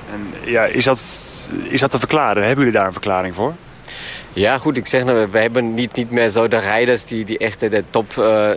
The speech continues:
Speaker 2: dat kun je gewoon aan de individuele u-, u-, uitslagen ook zien, zeg maar.
Speaker 1: Maar ik bedoel, is dat te verklaren, dat het in de breedte dus... dat het niveau gedaald is in Duitsland?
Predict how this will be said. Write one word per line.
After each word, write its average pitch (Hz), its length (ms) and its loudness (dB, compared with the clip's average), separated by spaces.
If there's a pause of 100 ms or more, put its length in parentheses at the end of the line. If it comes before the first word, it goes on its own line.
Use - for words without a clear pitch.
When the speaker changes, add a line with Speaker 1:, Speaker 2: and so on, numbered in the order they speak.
(180)
Speaker 2:
dat 104 200 -4
kun 127 120 -2
je 117 100 2
gewoon 113 180 2
aan 107 100 0
de 101 300 2
individuele 107 760 0
u-, 113 120 0
u-, 120 100 -4
uitslagen 113 600 -2
ook 123 180 0
zien, 107 200 -4
zeg 92 200 -6
maar. 87 120 -8
Speaker 1:
Maar 104 100 -10
ik 113 60 -12
bedoel, 120 200 2
is 113 80 2
dat 147 140 2
te 127 80 -4
verklaren, 101 320 0
dat 98 120 -2
het - 100 -8
in 120 100 2
de 113 80 0
breedte 113 280 2
dus... 107 320 -2
dat 98 180 -4
het 107 240 -2
niveau 117 420 2
gedaald 123 460 0
is 95 140 -4
in 95 80 -8
Duitsland? 87 520 -2